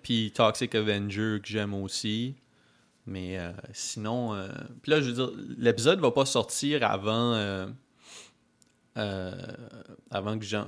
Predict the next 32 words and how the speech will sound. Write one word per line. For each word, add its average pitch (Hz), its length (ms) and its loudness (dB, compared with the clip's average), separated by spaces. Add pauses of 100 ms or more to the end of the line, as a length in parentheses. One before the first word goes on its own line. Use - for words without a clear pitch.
j'en, 98 400 -4 (180)
que 98 180 -4
je, 92 80 -6 (160)
que 104 120 0
je 92 120 -6
donne 101 280 0
ça 117 240 2
à 107 60 2
Philippe, 107 440 -2
là. 160 120 -4
Fait 95 180 -6
que - 80 -20
comme... 101 180 0 (520)
Mais 107 140 -2
j'ai, 123 240 2
j'ai 120 180 4
les, 143 280 8
euh, 101 300 4 (1160)
sur, - 400 2 (220)
parce 131 160 0
que 135 80 0
Philippe 165 380 0
trippe 143 240 2
beaucoup 123 340 0
sur 127 240 2
les, 107 180 2
les 104 180 -2
Garbage 110 480 4
Pail 107 240 6
Kids, 175 300 0
là, 170 100 -2
dernièrement. 135 560 4